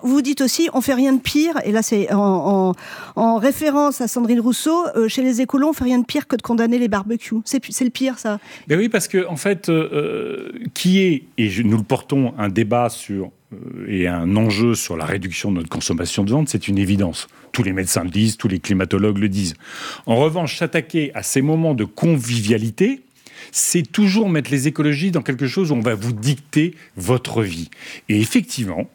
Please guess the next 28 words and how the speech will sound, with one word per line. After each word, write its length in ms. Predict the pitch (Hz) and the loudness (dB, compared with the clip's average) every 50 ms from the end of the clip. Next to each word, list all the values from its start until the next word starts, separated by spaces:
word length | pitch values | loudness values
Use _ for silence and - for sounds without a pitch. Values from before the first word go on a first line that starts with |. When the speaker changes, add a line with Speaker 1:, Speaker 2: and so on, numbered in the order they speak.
| - | -6
Speaker 2:
euh, 80 | 107 92 | -2 0
l'écologie 760 | 90 95 101 127 127 - - 131 117 117 117 101 95 117 120 | 2 2 4 4 2 2 0 0 2 2 2 0 0 -2 -2
politique 480 | 107 - 104 98 92 - - 113 90 | 0 0 -4 -4 -4 -2 -2 -2 -2
que 120 | - - 113 | 0 0 0
je 140 | 98 101 107 | 0 0 -2
porte, 400 | - - 95 87 95 - - - - - - - - - - - | -2 -2 -4 -4 -4 -6 -12 -18 -18 -16 -16 -14 -16 -16 -8 -2
eh 100 | - 117 | 0 0
ben, 160 | 107 117 120 - | 0 0 -2 0
aujourd'hui, 680 | - 147 147 131 143 131 117 110 113 113 127 139 143 127 - 113 | 0 0 2 2 2 0 2 2 2 4 2 2 0 -2 -2 -2
euh, 120 | 104 90 - - - - - - | -2 -2 -2 -8 -18 -18 -14 -8
euh, 160 | - 101 92 - | -6 -6 -6 -4
quand 260 | - - 127 - - 120 | 0 0 0 0 2 2
les, 220 | 123 117 113 110 | 4 4 4 4
les 100 | 98 104 | 2 0
Françaises 540 | - - - 117 151 123 - - 156 135 110 120 | -2 -2 -2 0 0 0 2 2 0 2 2 0
et 20 | |
les 100 | 104 101 | 0 0
Français, 480 | - - 104 101 - - 101 95 87 80 - _ _ _ - - - | -2 -2 -2 -2 0 0 0 0 0 -2 -6 _ _ _ -20 -8 -2
comme 180 | - 101 95 | 0 0 2
dans 100 | 92 92 90 | 2 0 0
toutes 220 | - - 143 - | 0 0 0 2
les 60 | 117 | 2
démocraties, 720 | 104 104 104 101 101 - - 92 87 - - - 87 82 - - - - - - | 2 4 2 2 0 0 -4 -4 -2 -2 -2 -2 -2 -2 -4 -8 -18 -18 -12 -6
sont 340 | - - - - 117 107 - - - - | -4 -2 -2 0 0 0 0 -2 -6 0
angoissés 600 | - 196 190 170 139 113 120 107 - - - 107 | 2 4 4 4 4 4 2 2 0 0 -2 -2
par 160 | 90 - 92 87 | -2 -2 -2 -2
le 80 | 87 | -2
futur, 380 | - - - - - - - | -4 -6 -8 -8 -8 -8 -10